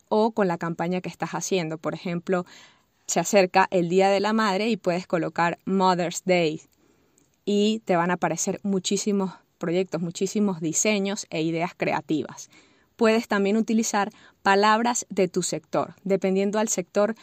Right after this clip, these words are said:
al cual te dediques, la colocas y recuerda colocarlas en inglés. Hazte una carpeta por campaña, una carpeta para tu marca en los favoritos de tu computadora. De manera que el proyecto que te guste lo puedas guardar, marcar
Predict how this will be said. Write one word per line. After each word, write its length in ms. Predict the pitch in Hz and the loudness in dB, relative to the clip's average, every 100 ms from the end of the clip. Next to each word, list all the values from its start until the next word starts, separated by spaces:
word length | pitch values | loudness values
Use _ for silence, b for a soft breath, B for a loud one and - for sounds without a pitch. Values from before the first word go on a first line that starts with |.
| B B | B B
al 160 | 185 185 | -2 2
cual 240 | 208 202 | 4 4
te 80 | 202 | 2
dediques, 640 | 233 254 285 233 302 349 - | -2 0 0 0 -2 -2 -4
la 260 | 208 196 180 | 0 2 2
colocas 680 | - 190 302 311 302 330 - | 0 2 4 4 0 0 -2
y 100 | 208 | -2
recuerda 400 | 175 190 190 202 | 0 -2 -2 -2
colocarlas 760 | 170 165 - 214 220 233 - _ | -4 -6 -2 0 2 0 -2 _
en 320 | 247 285 302 - | 0 2 2 0
inglés. 600 | 185 170 151 156 - - - b b b b | -4 -2 0 -2 -4 -10 -12 b b b b
Hazte 380 | 226 240 320 - | 4 4 0 2
una 240 | 262 285 | 4 4
carpeta 600 | 277 214 - 330 214 254 - b b b | 2 2 2 2 2 -2 -4 b b b
por 180 | 208 196 | 4 4
campaña, 640 | 185 185 240 247 208 220 | 4 6 8 8 6 2
una 160 | 214 202 | 0 2
carpeta 420 | 190 180 185 214 | 0 2 2 2
para 220 | 196 185 | 2 0
tu 120 | 170 | 0
marca 380 | 180 196 196 214 - | 0 0 0 -2 -2
en 160 | 208 | 0
los 120 | 196 | 0
favoritos 680 | - 190 185 214 220 247 - - | 2 2 2 2 0 -4 -6 -6
de 160 | 180 | -4
tu 120 | 175 | -4
computadora. 720 | 180 165 160 - 156 151 151 - b b b b b - | -6 -6 -8 -6 -2 -2 -4 -14 b b b b b -2
De 120 | 190 | 2
manera 340 | 185 185 214 | 4 4 4
que 140 | 220 190 | 4 2
el 100 | 190 | 2
proyecto 480 | 185 185 208 - | 2 4 2 2
que 120 | 247 247 | -2 0
te 160 | 247 | 0
guste 380 | 262 254 - 294 | 0 -2 0 0
lo 140 | 233 | 0
puedas 340 | 180 190 202 196 | 2 2 2 0
guardar, 600 | 190 170 170 214 233 196 | -2 -2 0 2 2 0
marcar 600 | 180 170 170 - 202 220 | -6 -6 -6 0 2 2